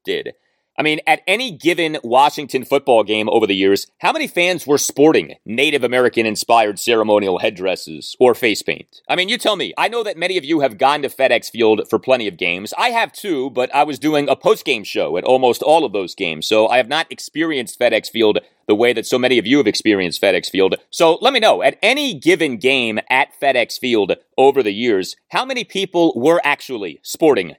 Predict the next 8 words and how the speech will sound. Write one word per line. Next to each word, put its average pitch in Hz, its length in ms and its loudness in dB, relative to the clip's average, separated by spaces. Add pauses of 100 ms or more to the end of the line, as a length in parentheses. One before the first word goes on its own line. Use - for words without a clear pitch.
Native 131 280 0
American-inspired 104 1000 0 (100)
ceremonial 117 640 -2
headdresses 92 680 -4 (160)
or 117 140 2
face 113 280 -2
paint? - 360 -8 (120)
Uh, 120 140 6